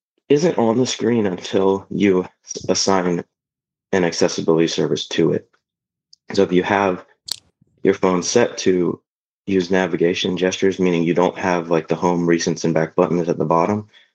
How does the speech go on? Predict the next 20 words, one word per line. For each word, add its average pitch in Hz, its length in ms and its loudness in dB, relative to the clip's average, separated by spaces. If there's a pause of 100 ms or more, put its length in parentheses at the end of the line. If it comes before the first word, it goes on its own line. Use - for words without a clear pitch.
(180)
and 95 160 2
you 95 100 6
assign, 90 560 0 (440)
um, 82 420 -8 (500)
an 95 80 2
accessibility 82 580 0
service 80 380 -2
to 90 100 0
the 80 100 -2
button, 98 420 0
then 90 140 2
it'll 78 220 0
just 76 240 -2
be 78 100 0
a 73 60 -2
floating 76 360 -2
button. 78 300 -6 (540)
I 95 100 -2
think 190 340 0
b-, 95 80 0